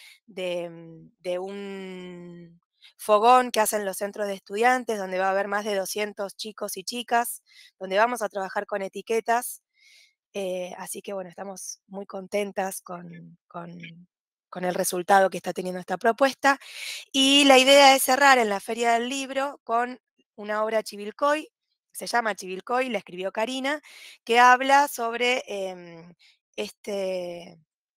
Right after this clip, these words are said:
este momento que vivió Juana al acompañar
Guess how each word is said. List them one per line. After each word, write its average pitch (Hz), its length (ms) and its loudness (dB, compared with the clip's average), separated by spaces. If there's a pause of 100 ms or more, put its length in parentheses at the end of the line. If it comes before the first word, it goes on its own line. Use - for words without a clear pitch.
(1300)
este 226 260 -8
momento 240 480 -2
que 208 100 -8
vivió 214 260 -2
Juana 254 540 2
al 202 80 0
acompañar 202 840 -4